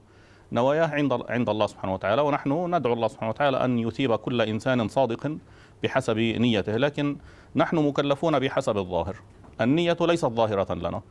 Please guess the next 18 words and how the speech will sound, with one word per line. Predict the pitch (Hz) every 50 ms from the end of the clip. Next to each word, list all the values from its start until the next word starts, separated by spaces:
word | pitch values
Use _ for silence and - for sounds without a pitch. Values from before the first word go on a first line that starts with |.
| - - - - - - - -
نحن | 131 135 - 151 147 170 190 190 -
الظاهر | 135 110 113 139 147 143 139 127 135
لنا | 139 156 170 175
هو | 175 170 165 151 151 165 185 190 - - -
الكلام. | 135 123 110 - 120 101 90 90 95 - - - - -
فنحن | - 135 131 131 135 131 123 - - - 143 165 - - 156
و-، | 165 175 180 - - - - - - - - - - - - -
و-، | - 120 123 127 127 - - 117 117 - - 110 113 - - 107
وأنا | 110 113 120 135 139 143 - - -
يعني | - 120 110 113 113 - -
أطلب | 156 - - 147 135 127
من | 131 127
جميع | 120 131 131 156 156 131 113
العلماء | 110 98 95 98 95 95 98 101 98 -
والباحثين | 117 123 123 117 120 127 127 - - 135 - 135 117 101 98
والمهتمين | 101 104 110 117 113 113 113 110 110 117 117 113 - 135 127 131 127 110 98 98
وطلاب | 101 117 - 117 117 123 127 110
العلم | 110 117 127 151 160 170 170